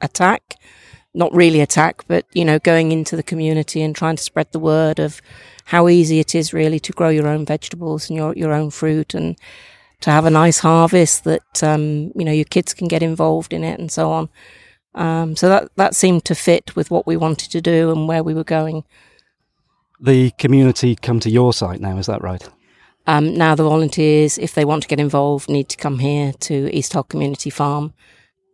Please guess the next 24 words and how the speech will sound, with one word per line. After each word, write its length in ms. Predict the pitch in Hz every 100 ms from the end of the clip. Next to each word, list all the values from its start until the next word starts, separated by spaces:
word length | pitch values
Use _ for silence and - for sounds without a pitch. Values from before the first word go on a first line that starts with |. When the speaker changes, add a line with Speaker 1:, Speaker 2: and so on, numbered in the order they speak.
| _ _ _ -
Speaker 2:
Tell 160 | 285
me 100 | 220
something 260 | 175 190 151
about 180 | 139 131
the 60 |
volunteers. 840 | 120 120 117 131 160 127 101 - -
Who's 220 | 139 127
the 100 | 117
typical 400 | - - 117 107
volunteer? 520 | 104 101 104 127 120
Who 120 | 110
comes 240 | 131 131 107
along? 320 | 98 135 107 - - - - - - - -
Speaker 1:
Um, 240 | 185 180
well, 100 | 202
there 160 | 165 185
isn't 240 | 185 190
really 240 | 165 175 160
a 60 |
typical 380 | - - - 160
<laughs> 20 |
volunteer. 680 | 151 170 156 143 - 170 151
I 60 |
think, 260 | 147 175 160